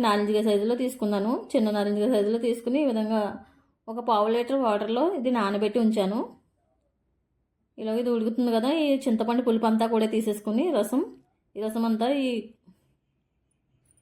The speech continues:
ఈ కుక్కర్ గిన్నెలో వేసేసుకుని నేనైతే చిన్న,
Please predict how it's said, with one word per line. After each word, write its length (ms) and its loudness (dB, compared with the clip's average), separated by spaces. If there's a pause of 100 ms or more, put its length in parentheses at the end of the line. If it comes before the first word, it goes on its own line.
(180)
ఈ 100 -14
కుక్కర్ 280 -2
గిన్నెలో 320 2
వేసేసుకుని 500 -2 (1600)
నేనైతే 320 -4
చిన్న, 200 -2